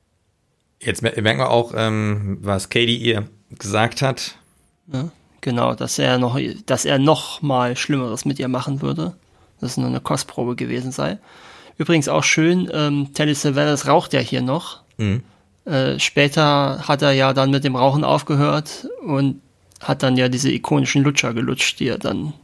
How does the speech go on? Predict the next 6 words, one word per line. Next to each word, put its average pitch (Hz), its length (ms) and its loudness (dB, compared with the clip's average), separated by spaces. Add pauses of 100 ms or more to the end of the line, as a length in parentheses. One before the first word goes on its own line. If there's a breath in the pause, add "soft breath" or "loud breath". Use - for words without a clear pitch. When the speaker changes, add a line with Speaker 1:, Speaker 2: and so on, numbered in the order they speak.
(180)
Speaker 2:
bei, 123 180 2
bei 120 160 2
Kojak 143 440 0
immer - 200 0
hatte. 156 260 -6 (1160 soft breath)
Speaker 1:
Mhm. 107 380 -2